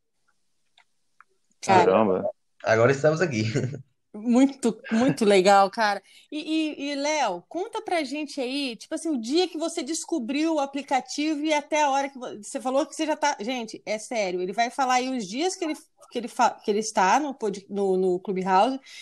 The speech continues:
Speaker 1: em quanto tempo ele cresceu. Eu queria que você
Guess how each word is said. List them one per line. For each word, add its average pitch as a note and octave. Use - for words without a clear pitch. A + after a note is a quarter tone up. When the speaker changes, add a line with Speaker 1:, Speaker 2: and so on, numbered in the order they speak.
Speaker 1:
em C4
quanto G4
tempo F4+
ele D#4+
cresceu. D#4
Eu C4
queria C#4+
que D4
você D#4+